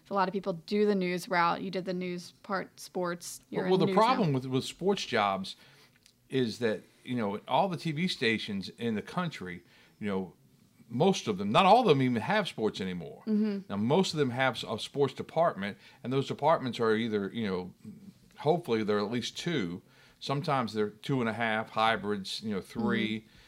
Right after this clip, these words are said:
Speaker 2: Uh, your bigger stations have, you know, it's funny, your bigger stations may have more people in sports, and they may have less time to, to put the sports
Speaker 1: Right.
Speaker 2: together, be-, I mean, less
Speaker 1: <laughs>
Speaker 2: time on the newscast. So it's kind of, there's just, jobs are so hard to come by.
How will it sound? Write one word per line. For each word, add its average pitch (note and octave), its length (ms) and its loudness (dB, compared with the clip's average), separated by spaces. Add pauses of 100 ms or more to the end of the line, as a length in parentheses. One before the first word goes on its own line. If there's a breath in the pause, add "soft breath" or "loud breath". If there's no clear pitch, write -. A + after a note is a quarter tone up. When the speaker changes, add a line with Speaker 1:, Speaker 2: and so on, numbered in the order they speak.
(200 soft breath)
Speaker 2:
Uh, G2+ 240 -2
your G#2+ 140 0
bigger B2 380 2
stations A2+ 480 -2
have, G#2+ 200 -2
you C3+ 160 2
know, C3+ 80 -2
it's - 120 -8
funny, A3 180 2
your C#3+ 100 0
bigger F3+ 200 0
stations C#3 260 0
may C#3 80 0
have B2 140 2
more C#3 120 0
people C3 240 0
in G#2 80 0
sports, D#3 440 -2
and A#2 80 -2
they C#3+ 80 0
may C3+ 100 0
have A2 140 2
less B2+ 260 0
time C#3 260 2
to, G#2+ 120 0
to - 180 -10
put - 160 -8
the G3+ 80 -14
sports - 320 -2
Speaker 1:
Right. F3+ 100 -2
Speaker 2:
together, E3 340 0
be-, G#2+ 120 -4 (100)
I G#2+ 40 -6
mean, F3+ 120 2
less - 140 -2
Speaker 1:
<laughs> C3+ 120 0
Speaker 2:
time B2 180 -2
on A2+ 120 -6
the G#2+ 120 -6 (100)
newscast. A2+ 640 -4
So G2 140 -4 (500 loud breath)
it's - 160 -12
kind F#3 240 -2
of, A2+ 120 -4
there's C#3 160 2
just, - 220 2 (200 loud breath)
jobs F#3+ 300 4
are D#3+ 60 2
so D#3 200 4
hard D3 200 6
to G2+ 60 -4
come F3 280 0
by. B1+ 240 -6